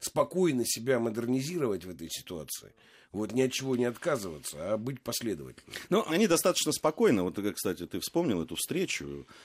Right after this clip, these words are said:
Speaker 2: э, Рауля. Ведь американцы после смерти Фиделя, они, ну, ее ждали.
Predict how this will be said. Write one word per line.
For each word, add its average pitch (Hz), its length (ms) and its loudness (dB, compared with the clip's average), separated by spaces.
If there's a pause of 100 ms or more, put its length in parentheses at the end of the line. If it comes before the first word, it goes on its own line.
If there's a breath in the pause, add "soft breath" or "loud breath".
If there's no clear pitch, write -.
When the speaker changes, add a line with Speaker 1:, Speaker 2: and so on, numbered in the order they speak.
(160 loud breath)
Speaker 2:
э, 78 400 -2
Рауля. 107 240 0
Ведь 101 300 -2
американцы 113 720 2
после 117 340 -4
смерти 131 460 0
Фиделя, 120 340 0
они, 135 240 4
ну, 123 180 -2
ее 160 220 0
ждали. 85 480 2